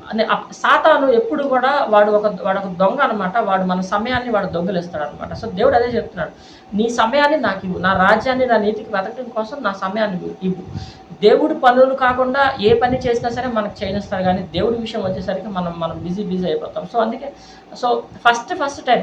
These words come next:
మనం దేవుడికి ఇచ్చేసాం అనుకోండి, మిగతా టైమ్ అంతా కూడా మనం స్పెండ్ చేయొచ్చు. మనం ఆదాము అవ్వ విషయంలో చూసుకుంటే పగలంతా ఆదాము ఆ తోటను సేద్యపరిచేవాడు. So సాయంత్రం చల్లపూట వచ్చి దేవుడు మాట్లాడేవాడు చక్కగా ఆదాము అవ్వలతో. So దేవునికి సమయం ఇచ్చిన వాళ్ళ జీవితాలు ఒకలా ఉంటాయి,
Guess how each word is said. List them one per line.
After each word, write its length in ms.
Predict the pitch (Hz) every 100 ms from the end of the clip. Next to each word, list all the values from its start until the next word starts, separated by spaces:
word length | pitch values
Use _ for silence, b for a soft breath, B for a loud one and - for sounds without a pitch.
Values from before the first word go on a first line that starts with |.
| -
మనం 280 | 190 202 190
దేవుడికి 280 | 226 247 -
ఇచ్చేసాం 400 | 247 233 226 202
అనుకోండి, 300 | 185 185 185
మిగతా 260 | 190 -
టైమ్ 260 | - 220 220
అంతా 180 | 208 214
కూడా 200 | 214 233
మనం 200 | 185 180
స్పెండ్ 340 | - 180 180
చేయొచ్చు. 220 | 156 175
మనం 200 | 185 185 - B B B
ఆదాము 440 | 185 220 277 285 269
అవ్వ 240 | 247 247
విషయంలో 340 | 240 254 233 226
చూసుకుంటే 640 | 226 - 214 233 202 240 - - - - - - -
పగలంతా 440 | 214 233 294 285 294
ఆదాము 400 | 247 247 254 247
ఆ 80 | 226
తోటను 340 | 220 226 247
సేద్యపరిచేవాడు. 840 | 233 226 226 208 185 180 151 151 - B B B 233
So 60 |
సాయంత్రం 480 | - 233 247 269 262
చల్లపూట 460 | 247 220 214 247 226
వచ్చి 240 | 233 214
దేవుడు 240 | 196 208
మాట్లాడేవాడు 600 | 190 175 185 170 151 -
చక్కగా 180 | 175 170
ఆదాము 260 | 165 170 160
అవ్వలతో. 320 | 156 156 156 - B B - -
So 200 | 269 - - - - -
దేవునికి 480 | 175 226 285 311 311
సమయం 360 | 294 240 269 262
ఇచ్చిన 260 | 233 247
వాళ్ళ 240 | 240 220 220
జీవితాలు 600 | 175 214 - 254 240 240
ఒకలా 440 | 233 208 233 233
ఉంటాయి, 400 | 220 208 220 226